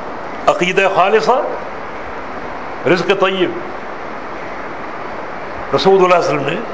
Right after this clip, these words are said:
اور بہت سی چیزوں کو ذکر کیا ہے، جیسے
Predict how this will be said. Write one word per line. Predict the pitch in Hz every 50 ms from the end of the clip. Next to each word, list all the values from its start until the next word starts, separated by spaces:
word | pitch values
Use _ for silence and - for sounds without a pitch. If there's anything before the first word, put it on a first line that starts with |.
| - - - - - - - -
اور | 147 160 170
بہت | 160 147 160 175 190
سی | 175 202
چیزوں | - - 185 180 190
کو | 170 175
ذکر | - 165 165 170 156
کیا | 139 143 135
ہے، | 143 - - - - - - - - - - - - - - - - - - - - - - - - - - - 117
جیسے | 151 160 156 - 170